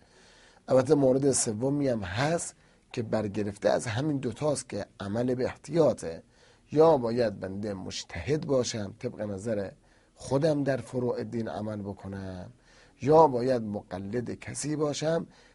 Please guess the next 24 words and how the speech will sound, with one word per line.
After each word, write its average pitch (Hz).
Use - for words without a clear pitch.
که 113
طبق 127
کارشناسی 101
که 113
ایشون 101
انجام 95
داده 104
از 104
باب 104
رجوع 135
انسانی 101
که -
نمی‌داند 107
به 104
انسانی 117
که 104
می‌داند، 104
که -
در 110
تمام 139
علوم 113
زنده 98
روز 156
متداوله. 98